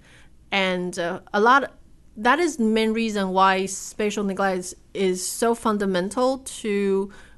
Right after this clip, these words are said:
rehab activities, even though in rehab setting, uh, physical disabilities are focused or prioritized a lot. But s-, but when someone who has spatial neglect, this person will have difficulty to participate in,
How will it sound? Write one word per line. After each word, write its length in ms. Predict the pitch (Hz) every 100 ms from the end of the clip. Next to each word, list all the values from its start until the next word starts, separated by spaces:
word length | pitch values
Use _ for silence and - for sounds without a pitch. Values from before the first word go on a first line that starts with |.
| - -
rehab 500 | 220 233 214 240 240
activities, 840 | 214 202 247 240 277 294 302 - -
even 280 | 233 247 226
though 280 | 202 196 185
in 240 | 196 185
rehab 420 | 202 226 220 208
setting, 520 | - 196 185 175 175 165
uh, 280 | 165 156 160
physical 460 | - 226 240 240
disabilities 840 | 208 185 185 190 185 175 165 170 -
are 400 | - 175 170 - - - -
focused 540 | - 214 214 196 165
or 140 | 175 165
prioritized 720 | - 180 202 226 196 151 156
a 60 | 165
lot. 460 | 185 156 135 - -
But 80 |
s-, 200 | 190 - - - - - -
but 160 | 208 196
when 280 | 202 196 185
someone 480 | - 240 247 220
who 100 | 196
has 140 | 185 175
spatial 280 | - 185 185
neglect, 460 | 170 170 175 165
this 160 | 185 196
person 360 | - 202 196 175
will 160 | 175
have 220 | 180 165
difficulty 600 | - 226 240 208 190 190
to 440 | 180 - 185 165 165 - - -
participate 720 | - 196 254 247 247 208 185
in, 240 | 185 175